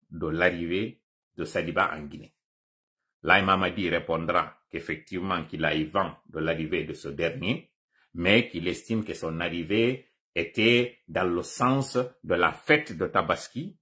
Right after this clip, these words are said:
qui était à, qui pointait à l'horizon et que ce dernier venait chez lui. Ça, c'était le premier échange, la première impression d'après les informations que nous avons reçues.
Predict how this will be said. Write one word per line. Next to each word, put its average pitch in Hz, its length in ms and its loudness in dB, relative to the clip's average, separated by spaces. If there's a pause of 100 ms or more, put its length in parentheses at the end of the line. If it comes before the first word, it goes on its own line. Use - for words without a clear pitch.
(280)
qui - 180 -4
était 110 600 2 (280)
à, 78 400 -2 (160)
qui 90 80 -10
pointait 110 460 2
à 92 100 2
l'horizon 85 340 -4 (560)
et - 80 -8
que 92 100 -4
ce - 120 -6
dernier 95 640 0
venait 85 560 -4
chez - 240 2
lui. 87 280 -4 (460)
Ça, 156 460 8
c'était 120 340 -6
le 98 160 -4
premier 104 340 -4
échange, 110 380 -4
la 87 100 -6
première 95 400 -2
impression - 640 -4 (280)
d'après 104 320 4
les 90 200 0
informations 90 540 -4
que - 80 -10
nous 80 180 -8
avons 78 200 -8
reçues. - 340 -14